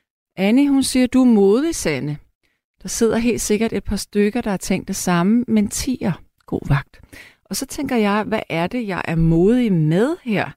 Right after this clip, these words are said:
Øhm, det har jeg lidt svært ved at se, faktisk. Men jeg tænker, altså, det handler jo ikke om, at du skal ringe ind og fortælle, om, om du har, øh,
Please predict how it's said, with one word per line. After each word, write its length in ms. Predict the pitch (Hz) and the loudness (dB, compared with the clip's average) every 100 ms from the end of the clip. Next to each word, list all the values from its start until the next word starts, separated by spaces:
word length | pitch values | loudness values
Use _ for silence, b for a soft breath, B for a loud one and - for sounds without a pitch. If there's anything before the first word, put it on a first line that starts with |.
| _ _ _ _ _ _ _ 180 | _ _ _ _ _ _ _ -2
Øhm, 800 | 175 170 165 160 156 156 151 156 _ _ _ _ _ - | 0 2 2 2 4 4 2 0 _ _ _ _ _ -10
det 80 | 247 | -6
har 180 | 277 | -4
jeg 80 | 254 | -4
lidt 140 | 240 - | -6 -6
svært 220 | 233 - | -8 -6
ved 80 | 220 | -6
at 60 | 220 | -4
se, 180 | 202 - | -6 -8
faktisk. 400 | 190 190 202 - | -10 -10 -10 -8
Men 160 | 214 208 | -2 0
jeg 120 | 208 | -2
tænker, 380 | - 240 277 339 - b b b | -2 -2 0 -2 -6 b b b
altså, 320 | - 196 190 175 _ _ _ _ 214 | -10 -2 -2 -2 _ _ _ _ -6
det 100 | 208 | -2
handler 260 | 226 226 | 0 0
jo 120 | 214 | 0
ikke 240 | 226 349 320 | 0 -2 -2
om, 240 | 220 226 - | -4 -4 -8
at 200 | 214 - | -8 -6
du 80 | 202 | -10
skal 220 | - 180 | -8 -6
ringe 480 | 147 151 247 226 185 | -2 0 0 0 -4
ind 140 | - | -4
og 120 | 196 | -10
fortælle, 640 | - - - 190 - 220 226 _ _ _ _ _ _ _ - - _ _ _ - B B B _ | -10 -10 -4 -2 0 -2 -2 _ _ _ _ _ _ _ -20 -20 _ _ _ -20 B B B _
om, 200 | 180 180 - | -4 -4 -2
om 140 | 180 | -6
du 180 | - 180 | -2 -4
har, 600 | 147 190 170 156 160 - - | -4 -6 -6 -6 -10 -10 -10
øh, 80 | - | -10